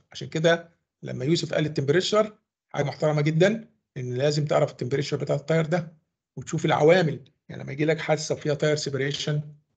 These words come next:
تبتدي تشوف يا ترى هو الحادثة كانت بالنهار ولا بالليل، في الصيف ولا في الشتاء، الراجل ده مشي، آه، قبل الحادثة مية كيلو، كيلو ولا خمسة كيلو، وهكذا. لازم تعرف كل الظروف دي، هل ممكن تؤدي ليحصل تاير سيبريشن؟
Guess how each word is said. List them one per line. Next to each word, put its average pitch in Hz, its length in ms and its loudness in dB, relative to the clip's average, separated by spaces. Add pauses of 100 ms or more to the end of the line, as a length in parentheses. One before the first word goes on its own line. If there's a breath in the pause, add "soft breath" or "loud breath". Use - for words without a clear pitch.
(1300 soft breath)
تبتدي 160 280 2
تشوف 175 380 2
يا - 80 -2
ترى 165 180 4
هو 160 160 6
الحادثة 156 300 -4
كانت 143 160 2
بالنهار 143 380 2
ولا 139 160 0
بالليل، 147 360 0
في 147 60 -10
الصيف 147 340 -2
ولا 135 140 -2
في 123 160 -8 (320)
الشتاء، 160 400 -2
الراجل 151 360 -2
ده 147 100 2
مشي، 156 500 0 (1200 loud breath)
آه، 131 800 -8
قبل 151 220 2
الحادثة 139 600 -2 (580 soft breath)
مية 156 160 2
كيلو، 160 400 4
كيلو 156 300 0
ولا 131 160 -2
خمسة 156 320 -2
كيلو، 160 240 -2
وهكذا. 143 480 2 (240 soft breath)
لازم 139 180 -2
تعرف 175 220 2
كل 170 160 -2
الظروف 160 320 2
دي، 196 300 -2 (120)
هل 165 260 6
ممكن 175 240 0
تؤدي 151 340 0
ليحصل 160 300 -4
تاير 156 240 0
سيبريشن؟ 160 500 -2